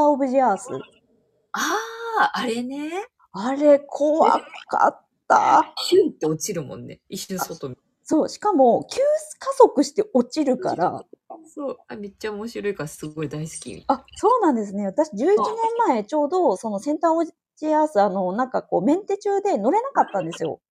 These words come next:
Speaker 2: そうなんだ。うんうん。
Speaker 1: で、今回は乗れると思って、
Speaker 2: うん。
Speaker 1: ただ、
Speaker 2: うん。
Speaker 1: 落ちるしなって、
Speaker 2: うん。
Speaker 1: 小春大丈夫かなと思って、まあ、とりあえず乗ったんですよ。
Speaker 2: うん。
Speaker 1: そしたら、怖かったって言ったけど、なんか、ジェッ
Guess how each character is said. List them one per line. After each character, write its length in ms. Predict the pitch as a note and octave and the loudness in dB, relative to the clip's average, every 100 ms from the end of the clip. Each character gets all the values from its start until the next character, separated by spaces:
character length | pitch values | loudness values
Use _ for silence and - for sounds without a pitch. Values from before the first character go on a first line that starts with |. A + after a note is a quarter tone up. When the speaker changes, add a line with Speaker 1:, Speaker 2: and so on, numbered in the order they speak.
| _ _ | _ _
Speaker 2:
そ 60 | C#4 | -18
う 80 | |
な 180 | A#3+ F#3 | -14 -14
ん 60 | D#3 | -12
だ。 40 | |
う 60 | G#3+ | -12
ん 460 | G#3+ G3+ G3+ G3 | -10 -10 -8 -8
う 40 | D3+ | -4
ん。 20 | |
Speaker 1:
で、 100 | F#4+ | -6
今 60 | F#4+ C5 C5+ | -4 -6 0
回 140 | C#4+ | 2
は 100 | G#3+ | 2
乗 140 | F#3+ | 0
れ 160 | G3+ A3 | 0 -2
る 260 | A3+ A#3+ A#3+ | -2 -4 -4
と 140 | F3 | -6
思 160 | D#3 E3 | -6 -10
っ 60 | - _ | -12 _
て、 220 | A3 G#3 | 0 0
Speaker 2:
う 60 | A#3 | 0
ん。 20 | - _ | -8 _
Speaker 1:
た 120 | - B3+ | -12 -4
だ、 380 | A3+ A3 G3 - - - _ _ | 0 2 0 -4 -20 -20 _ _
Speaker 2:
う 40 | |
ん。 40 | G3+ | -6
Speaker 1:
落 80 | |
ち 200 | - A4 | -4 -2
る 140 | C5 A4+ | 2 2
し 200 | - A#3 | 0 -4
な 380 | G#3 G#3 G#3+ G#3+ | -2 0 -2 -6
っ 40 | _ _ | _ _
て、 60 | G3+ | -10
Speaker 2:
う 60 | F#3 | -8
ん。 20 | |
Speaker 1:
小 60 | A3+ | -6
春 280 | A#3 A3 | -4 -2
大 220 | G#3+ A3 C4 | 0 0 -2
丈 140 | E4 | -2
夫 140 | G4 | -4
か 160 | F#4 F4 | -4 -2
な 280 | D#4 D#4+ D#4+ | 0 0 0
と 80 | - | -2
思 140 | G3+ | -4
っ 20 | G3+ - | -6 -6
て、 140 | A#3 A3 | -6 -4
ま 140 | B3 | -6
あ、 20 | |
と 120 | C#4+ | -6
り 60 | A4 | -2
あ 120 | D5+ | 0
え 20 | G#4 | 0
ず 60 | |
乗 80 | F#3+ | -4
っ 80 | G3+ | -6
た 80 | F4+ | -6
ん 60 | |
で 80 | B3+ | -6
す 100 | G3 | -6
よ。 100 | - - _ _ _ _ _ - | -12 -12 _ _ _ _ _ -16
Speaker 2:
う 200 | G#3+ E3+ | -12 -12
ん。 80 | - _ _ _ _ | -14 _ _ _ _
Speaker 1:
そ 100 | - | -8
し 100 | C#4+ - | -8 -2
た 140 | E4 | 2
ら、 360 | D4+ C#4 G#3 - _ _ | 4 6 4 -2 _ _
怖 160 | - A4+ C#5 | 6 6 6
か 160 | - - | 2 -8
っ 100 | - | -10
た 280 | - - - | -4 -2 -2
っ 40 | G#4 | -2
て 100 | E4 | -4
言 40 | |
っ 40 | - | 0
た 100 | C#4 | -2
け 120 | G#3 | 0
ど、 180 | G3+ G3 | -4 -4
な 140 | A#3+ | -4
ん 40 | C4 | -6
か、 340 | - D3+ - _ | -6 -6 -6 _
ジ 80 | |
ェ 20 | |
ッ 20 | C4+ | -14